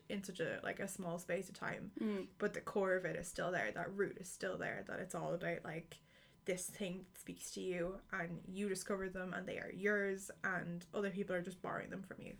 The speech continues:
Speaker 2: That's it. And I can, I definitely see that in the sense of, I was thinking I could never imagine how, like, an, like, a, an author, like, let's say the two of us were like, "Hey, My Chemical Romance, can we come and tour with you 'cause we wanna interview you and, like, just follow you around and stuff like that, free
Speaker 1: Never say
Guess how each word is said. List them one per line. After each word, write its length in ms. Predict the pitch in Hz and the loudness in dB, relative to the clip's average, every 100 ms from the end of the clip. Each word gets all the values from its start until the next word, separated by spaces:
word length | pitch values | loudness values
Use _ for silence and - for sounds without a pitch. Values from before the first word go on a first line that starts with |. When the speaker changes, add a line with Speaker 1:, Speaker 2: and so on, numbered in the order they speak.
| - - | -14 -4
Speaker 2:
That's 200 | - 403 320 | 2 6 8
it. 100 | - | 8
And 140 | 233 | 8
I 60 | 233 | 6
can, 200 | 233 254 | 4 4
I 80 | 226 | 4
definitely 320 | 262 277 330 | 6 10 10
see 160 | 262 240 | 10 4
that 180 | 214 - | 4 6
in 60 | |
the 80 | 196 | 4
sense 260 | 190 196 196 | 4 4 4
of, 140 | 185 - - - - | 2 -2 -10 -12 4
I 140 | 208 226 | 8 10
was 120 | 247 | 10
thinking 280 | 254 226 208 | 6 4 2
I 80 | 196 | 2
could 160 | 196 | 4
never 380 | 208 208 220 262 | 8 10 10 6
imagine 520 | 220 208 196 196 196 | 6 6 6 6 2
how, 500 | 170 180 185 180 175 175 - - - - - - - - | 2 4 6 6 4 0 -8 -16 -16 -18 -20 -20 -20 0
like, 180 | 196 190 | 4 8
an, 120 | 190 - 185 | 8 8 8
like, 180 | 190 185 | 10 8
a, 160 | 170 156 | 2 6
an 100 | 185 | 6
author, 320 | 180 180 180 170 | 8 8 6 2
like, 160 | 170 | 4
let's 180 | 185 175 | 8 8
say 80 | 190 | 10
the 80 | 185 | 8
two 200 | - 185 | 8 6
of 80 | 175 | 6
us 180 | 175 - | 4 4
were 80 | |
like, 240 | 165 156 - | 4 4 6
"Hey, 380 | - 240 247 240 | 10 12 12 12
My 160 | 220 | 10
Chemical 340 | 214 220 208 208 | 10 10 12 12
Romance, 440 | 190 190 185 196 - | 12 12 10 6 2
can 100 | - | 6
we 480 | 233 247 254 254 254 | 10 12 12 12 10
come 240 | - 277 240 | 10 10 12
and 80 | |
tour 240 | 220 208 214 | 12 12 12
with 80 | 214 | 10
you 220 | 208 208 | 10 10
'cause 140 | 220 | 10
we 60 | 190 | 10
wanna 120 | 190 | 10
interview 380 | - 226 214 208 | 10 8 8 10
you 440 | 202 196 185 185 | 10 10 10 8
and, 180 | 190 190 | 6 8
like, 260 | 175 175 - | 8 6 4
just 180 | 214 - | 0 8
follow 140 | 185 | 10
you 120 | 180 | 10
around 180 | 175 175 | 10 10
and 100 | 180 | 8
stuff 160 | 175 175 | 6 4
like 120 | 170 | 2
that, 220 | - - - | 4 4 8
free 120 | 190 | 8
Speaker 1:
Never 120 | |
say 60 | - | 10